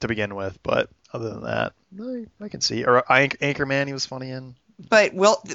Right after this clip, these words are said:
Speaker 2: but Will, see, Will Ferrell is very funny. Ben
Speaker 1: Right.
Speaker 2: Stiller, not so much.
Speaker 1: It's just, I, like,
Speaker 2: Even in Dodgeball,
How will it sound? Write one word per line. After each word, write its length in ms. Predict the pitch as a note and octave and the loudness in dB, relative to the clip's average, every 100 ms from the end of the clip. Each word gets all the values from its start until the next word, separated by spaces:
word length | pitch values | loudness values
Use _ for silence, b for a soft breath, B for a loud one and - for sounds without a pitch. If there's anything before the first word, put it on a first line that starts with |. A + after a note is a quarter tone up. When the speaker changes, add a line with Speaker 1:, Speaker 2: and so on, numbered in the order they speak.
| F#3 - | -6 2
Speaker 2:
but 160 | F3+ | 2
Will, 240 | F#3 A3 A3+ | 4 4 2
see, 160 | B3+ | -2
Will 180 | A3 B3+ | 4 4
Ferrell 420 | B3 B3 G3+ D#3+ - | 6 6 8 6 0
is 180 | E3+ - | -8 -2
very 320 | F3+ F#3+ E3 | 2 4 4
funny. 400 | E3+ C3+ D#2 - _ _ | 0 -2 -4 -16 _ _
Ben 120 | - G#3 | -4 -4
Speaker 1:
Right. 40 | |
Speaker 2:
Stiller, 360 | - C#4 A#3+ C4 _ | 4 6 6 4 _
not 180 | C4 D4 | 2 2
so 160 | - E4 | 2 -2
much. 500 | E4+ A#3+ - - - b b F#3 | 0 -2 -4 -10 -12 b b 4
Speaker 1:
It's 120 | F3 | 8
just, 200 | A3 A3 | 8 10
I, 180 | G#3 G#3 | 8 6
like, 400 | F3+ D#3+ D3+ - - _ _ _ _ _ _ _ - | 2 4 2 -4 -18 _ _ _ _ _ _ _ -2
Speaker 2:
Even 240 | C4 D#4 | 0 2
in 140 | D4 A#3 | 2 6
Dodgeball, 760 | A3+ C#4+ A#3+ G3+ E3+ A#2 C#3 | 6 6 2 2 2 2 -8